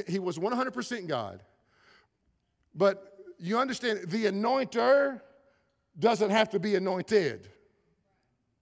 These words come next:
Listen, when Jesus was baptized by John, the Bible says that the Holy Spirit came upon him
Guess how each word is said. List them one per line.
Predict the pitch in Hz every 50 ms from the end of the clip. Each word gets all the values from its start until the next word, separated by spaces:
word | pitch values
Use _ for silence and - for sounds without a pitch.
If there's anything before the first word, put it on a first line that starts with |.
| _ _ _ _ _ _ _ _ _ _ _ _ _ _ _ _ _ _ _ _ _ _ _ _ _ _ _ -
Listen, | 131 139 - 180 151 143 139 - _ _ _ _ _ _ _ _ _ _ _ _ _ _ _ _ _ _ _ _ _ _ _ -
when | 139 143 139 127
Jesus | 117 120 165 180 160 147 170 156 -
was | 156 135
baptized | 123 156 165 175 170 - - 185 175 175 175 180 165 - - _ _ - 147
by | 156 165 160
John, | 143 120 170 170 175 190 202 202 208 214 202 165 - _ _ _ _ _ _ _ _ _ _ _ _ _ _ _ _ _ _ _ _ _ -
the | 135
Bible | 131 156 160 156 143 139
says | - 160 156 131 147
that | 156 139
the | - 147
Holy | 131 151 165 156 147 143
Spirit | 143 - - - 165 160 151 151 147
came | - 160 156 151 151
upon | 143 143 - 151 151 147 143
him | 135 147 147 147 143 139